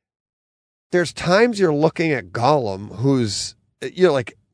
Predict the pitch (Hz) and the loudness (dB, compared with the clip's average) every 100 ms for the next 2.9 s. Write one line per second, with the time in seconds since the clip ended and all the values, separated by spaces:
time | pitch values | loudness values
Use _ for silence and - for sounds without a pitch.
0 | _ 214 - 233 156 170 226 101 - - | _ -4 -2 -4 -4 -2 0 0 -6 -18
1 | _ 180 185 - _ _ 180 - 180 180 | _ 0 0 -8 _ _ -20 0 0 2
2 | 185 - - 160 143 185 262 - 147 | -2 0 0 2 2 0 0 2 2